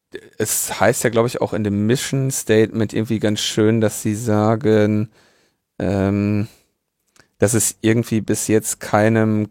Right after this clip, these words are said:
gelungen wäre, irgendwie ein komplettes, oder das, na, finde ich das jetzt hier, dass sie also so einen kompletten Entwurf für die digitale Gesellschaft gäbe es noch nicht. Und da wollen sie irgendwie,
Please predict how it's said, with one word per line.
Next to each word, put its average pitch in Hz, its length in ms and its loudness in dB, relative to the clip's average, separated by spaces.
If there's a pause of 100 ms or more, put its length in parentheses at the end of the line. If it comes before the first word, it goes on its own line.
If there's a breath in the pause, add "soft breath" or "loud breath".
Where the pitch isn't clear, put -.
(560)
gelungen 110 460 2
wäre, 104 220 4
irgendwie 107 340 -2
ein 104 240 -2
komplettes, 110 1200 0 (1300 soft breath)
oder 104 180 -2
das, 104 200 -8
na, 110 260 -6
finde 107 220 -6
ich - 80 -8
das - 180 -6
jetzt - 240 -6
hier, 107 300 -4 (340 loud breath)
dass 113 160 2
sie 120 140 4
also 120 240 0
so 113 100 2
einen 110 160 2
kompletten 117 560 0
Entwurf 110 480 0
für - 200 -2
die 101 120 -4
digitale 104 560 0
Gesellschaft 101 640 0
gäbe 92 200 0
es - 140 -8
noch 90 160 -6
nicht. 95 240 -6
Und 101 100 -4
da 101 140 0
wollen 101 240 2
sie 107 260 -4
irgendwie, 101 760 -2